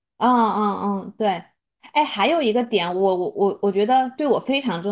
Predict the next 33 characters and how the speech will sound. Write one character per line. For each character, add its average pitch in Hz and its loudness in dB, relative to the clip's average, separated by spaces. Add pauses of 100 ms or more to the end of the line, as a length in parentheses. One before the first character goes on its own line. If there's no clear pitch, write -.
(160)
要， 185 -2
我 165 -2
不 - -12
知 - -8
道 226 0
你 190 -2
是 233 -2
不 196 -2
是 196 -4
这 208 -2
样 190 -4
子 160 -6
的， 117 -4
就 247 -4
是 240 -2 (320)
因 285 -4
为 302 0 (300)
朋 190 0
友 285 2
这 254 0
个 233 2
事 226 -4
儿， 220 4
它 262 -6
其 214 -4
实 233 0
是 233 0 (280)
需 - -8
要 247 4
一 175 -6
段 226 2
时 196 -4
间， 240 0